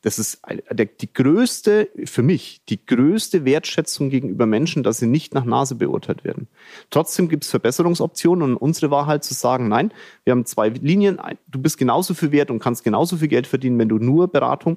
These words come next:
also nur in Anführungszeichen Beratung machst, weil das ist nun mal die Basis. Und das zweite war, diese außerufernde Titelsammlung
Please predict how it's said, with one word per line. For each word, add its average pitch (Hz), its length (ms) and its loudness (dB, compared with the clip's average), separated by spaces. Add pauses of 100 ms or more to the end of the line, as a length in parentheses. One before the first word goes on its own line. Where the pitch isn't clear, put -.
also 104 160 -4
nur 127 180 4
in 151 80 0
Anführungszeichen 135 560 0
Beratung 123 300 0
machst, 131 180 0
weil 110 100 2
das 123 160 -2
ist 127 140 -4
nun 120 120 0
mal 117 100 2
die 135 80 2
Basis. - 500 -2 (720)
Und 123 140 0
das - 160 -2
zweite 160 320 0
war, 147 100 2
diese 135 300 -2
außerufernde 139 960 2 (100)
Titelsammlung 110 1200 -2